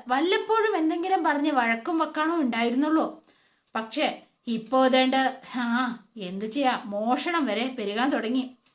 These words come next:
സുധാകരൻ മാഷിന്റെ വീടിന് ഇനി നാട്ടുകാർക്കിടയിൽ നല്ല പേര് കൂടിക്കൂടി വരും,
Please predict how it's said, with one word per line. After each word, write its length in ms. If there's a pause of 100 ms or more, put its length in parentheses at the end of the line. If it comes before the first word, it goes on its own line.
(120)
സുധാകരൻ 520
മാഷിന്റെ 360
വീടിന് 640 (180)
ഇനി 120
നാട്ടുകാർക്കിടയിൽ 1040
നല്ല 540 (360)
പേര് 340
കൂടിക്കൂടി 520
വരും, 220